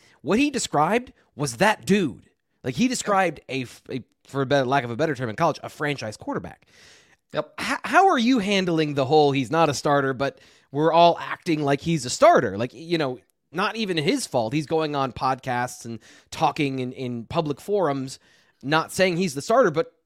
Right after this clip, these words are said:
Speaker 1: everyone's acting like he is. H-, how are
Speaker 2: Yeah.
Speaker 1: you dealing with this particular, uh,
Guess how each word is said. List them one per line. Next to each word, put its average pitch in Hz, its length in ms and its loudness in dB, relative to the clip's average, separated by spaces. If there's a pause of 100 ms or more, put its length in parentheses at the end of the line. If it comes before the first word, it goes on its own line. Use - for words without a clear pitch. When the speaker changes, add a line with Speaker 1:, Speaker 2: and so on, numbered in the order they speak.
(280)
Speaker 1:
everyone's 233 420 0
acting 190 320 -2
like 151 160 -4
he 160 280 -4
is. 87 380 -6 (240)
H-, - 120 -6
how 254 220 0
are 226 60 6
Speaker 2:
Yeah. 202 80 2
Speaker 1:
you 190 100 -4
dealing 147 360 -4
with 117 140 -6
this 107 120 -12
particular, 104 600 -8 (400)
uh, 98 360 -6